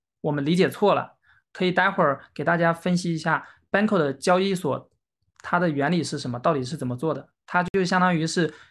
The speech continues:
比如说它，你要有一个 Bank-，Banco 作为准备金池，然后你再有一，你一个项目方的E R C二零代币，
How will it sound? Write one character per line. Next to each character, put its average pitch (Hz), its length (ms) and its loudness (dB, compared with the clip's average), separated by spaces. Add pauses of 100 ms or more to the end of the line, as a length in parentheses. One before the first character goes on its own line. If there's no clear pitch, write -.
(140)
比 147 100 -4
如 151 80 -2
说 165 340 0
它， - 200 -6
你 160 260 -4
要 170 280 0
有 151 160 0
一 151 60 2
个 170 80 -2
Bank-，Banco 202 920 -2
作 170 140 0
为 156 120 2
准 147 180 -2
备 156 100 0
金 156 200 -4
池， 135 340 -10 (300)
然 147 160 -2
后 185 80 0
你 151 100 0
再 175 160 0
有 147 160 0
一， 139 180 -2
你 151 100 -2
一 139 60 -4
个 151 80 -2
项 180 160 0
目 170 120 0
方 170 160 2
的 165 80 0
E 160 80 2
R 165 100 4
C 165 160 -2
二 165 80 2
零 143 160 -4
代 151 140 0
币， 156 200 -6